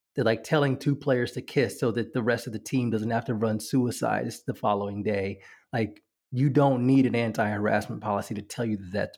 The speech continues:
bad, right? And if players come to you and say that, "Hey, this happened," you shouldn't be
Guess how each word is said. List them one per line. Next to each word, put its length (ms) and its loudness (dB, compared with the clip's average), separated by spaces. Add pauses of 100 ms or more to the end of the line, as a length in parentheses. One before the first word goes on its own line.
(140)
bad, 380 -4 (320)
right? 300 -2 (340)
And 100 2
if 100 -2
players 380 2
come 220 0
to 120 -4
you 120 2
and 80 -2
say 180 0
that, 100 -2
"Hey, 280 0
this 180 0
happened," 460 0
you 100 -4
shouldn't 400 0
be 360 0